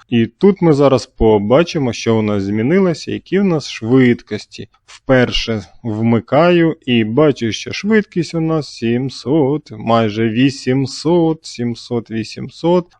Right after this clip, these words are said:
Вечором вісімсот, он уже двадцять, тридцять мегабіт в секунду. І це гарна, доволі чудова швидкість для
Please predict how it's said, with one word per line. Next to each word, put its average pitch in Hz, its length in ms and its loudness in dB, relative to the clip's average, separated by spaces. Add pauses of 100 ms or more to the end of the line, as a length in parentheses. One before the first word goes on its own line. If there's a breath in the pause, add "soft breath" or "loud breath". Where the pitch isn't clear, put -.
Вечором 113 580 2
вісімсот, 127 1000 -2
он 107 260 -6
уже 101 240 -8
двадцять, 104 800 -6 (300)
тридцять 117 680 0
мегабіт 107 540 -2
в - 60 -20
секунду. 165 720 2 (300 soft breath)
І 117 100 -2
це 160 460 2 (120)
гарна, 139 920 2
доволі 135 760 0
чудова 110 540 -2
швидкість 131 720 -4
для 135 380 2